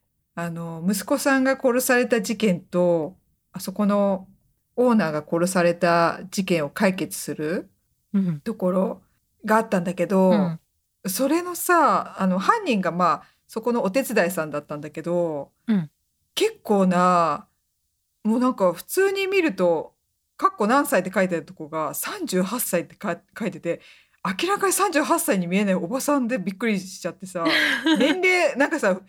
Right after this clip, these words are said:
Speaker 1: 昔の設定、あれでもどのくらいの前なんだろうね。結構みんなさ、年が若い、あの、ジョディさんとかも二十八歳とかなんだけど。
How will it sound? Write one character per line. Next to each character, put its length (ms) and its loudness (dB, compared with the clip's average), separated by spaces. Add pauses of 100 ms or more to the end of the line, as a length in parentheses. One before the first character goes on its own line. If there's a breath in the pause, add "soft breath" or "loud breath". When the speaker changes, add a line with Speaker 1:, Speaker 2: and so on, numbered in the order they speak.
(180 soft breath)
Speaker 1:
昔 480 -2
の 160 -4
設 260 -2
定、 560 -2 (220)
あ 100 -4
れ 60 -2
で 100 -2
も 80 -4
ど 160 -2
の 120 -2
く 80 -6
ら 80 -2
い 40 -6
の 100 -10
前 220 2
な 100 0
ん 60 -6
だ 60 -8
ろ 80 -12
う 40 -12
ね。 160 -10 (320 soft breath)
結 180 2
構 120 2
み 140 2
ん 60 -2
な 120 0
さ、 560 2 (520)
年 260 0
が 120 4
若 260 -4
い、 60 -4
あ 120 2
の、 160 2
ジ 100 0
ョ 40 6
デ 220 2
ィ 20 2
さ 160 0
ん 60 2
と 80 -4
か 80 -8
も 100 -8
二 120 0
十 140 -4
八 160 -4
歳 220 -2
と 80 -16
か 100 -10
な 100 -14
ん 40 -20
だ 80 -20
け 100 -18
ど。 120 -20